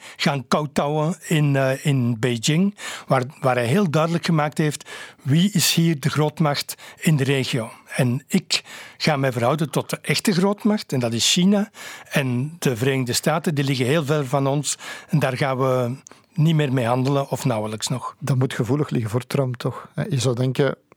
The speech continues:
Speaker 2: enigszins verwante zielen.
Speaker 1: Ja, maar Trump is vooral verwant met zichzelf, denk ik, hè. Dus, eh, de, de man, de man is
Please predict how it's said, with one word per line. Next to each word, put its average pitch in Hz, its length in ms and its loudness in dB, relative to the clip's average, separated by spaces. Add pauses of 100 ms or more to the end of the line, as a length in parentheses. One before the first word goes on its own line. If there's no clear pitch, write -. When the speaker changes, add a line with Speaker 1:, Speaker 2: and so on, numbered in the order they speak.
(200)
Speaker 2:
enigszins 127 540 -2
verwante 123 500 -2
zielen. 131 400 0 (1400)
Speaker 1:
Ja, 196 260 4
maar 185 220 2
Trump 170 400 0 (120)
is - 180 0
vooral 156 300 2
verwant 139 440 0
met 139 200 0
zichzelf, 127 400 0
denk 120 240 -2
ik, 131 100 -6
hè. 151 280 2
Dus, 131 360 0
eh, 131 260 0
de, 139 100 2
de 135 140 0
man, 151 400 2
de 143 60 2
man 160 300 2
is - 600 2